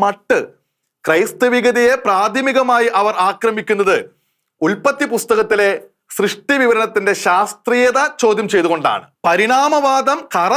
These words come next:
തീർന്നതും ലോകാന്ത്യം വരേക്കും അംഗീകരിക്കപ്പെട്ട നിത്യയാഥാർത്ഥ്യമാണെന്ന പരികൽപ്പനയിൽ നിന്നുകൊണ്ടും ഉൽപ്പത്തി വിവരണം അക്ഷരാർത്ഥത്തിൽ ഗ്രഹിക്കാനുള്ളതല്ലെന്ന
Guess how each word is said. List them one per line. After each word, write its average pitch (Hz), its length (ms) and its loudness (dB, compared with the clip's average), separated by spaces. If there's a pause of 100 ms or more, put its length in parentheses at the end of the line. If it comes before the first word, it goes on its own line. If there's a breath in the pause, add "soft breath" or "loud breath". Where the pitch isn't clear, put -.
തീർന്നതും 262 480 0 (500)
ലോകാന്ത്യം 247 760 0
വരേക്കും 254 420 0 (240)
അംഗീകരിക്കപ്പെട്ട 254 840 -2 (540 loud breath)
നിത്യയാഥാർത്ഥ്യമാണെന്ന 233 1400 0 (220)
പരികൽപ്പനയിൽ 220 760 0 (280)
നിന്നുകൊണ്ടും 185 600 0 (380)
ഉൽപ്പത്തി 247 720 -2
വിവരണം 247 380 2 (360)
അക്ഷരാർത്ഥത്തിൽ 285 960 -2 (120)
ഗ്രഹിക്കാനുള്ളതല്ലെന്ന 262 1200 0